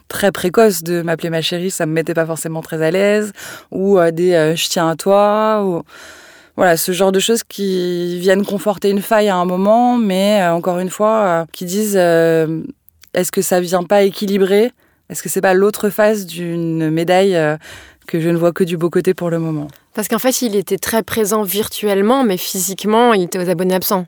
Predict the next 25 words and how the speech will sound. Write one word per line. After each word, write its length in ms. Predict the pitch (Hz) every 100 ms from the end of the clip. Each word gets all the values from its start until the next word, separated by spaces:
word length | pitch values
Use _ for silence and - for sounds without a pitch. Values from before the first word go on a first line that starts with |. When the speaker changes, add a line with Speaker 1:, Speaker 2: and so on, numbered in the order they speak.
| -
Speaker 1:
Exactement. 600 | 185 170 165 - 165 151 _
Speaker 2:
C'est 120 | -
ça, 220 | 180 208
en 40 | 180
fait, 140 | 180
Speaker 1:
Tout 100 | -
à 40 | 196
Speaker 2:
euh, 40 |
Speaker 1:
fait. 160 | 165 170
Speaker 2:
il 60 |
te 80 | -
posait 200 | 180 170
des 120 | 170
lapins. 320 | 170 170 196 196 - - - - - -
Est-ce 160 | 208 -
que 300 | 302 269 214 _ _ _
t'as 100 | 196
fini 200 | - 214
par 140 | 220 185
le 80 |
confronter 600 | 160 170 156 190 185 214
après 260 | 196 151 185
un 140 | 160
énième 460 | 156 165 175 196 190
lapin, 420 | 165 160 175 170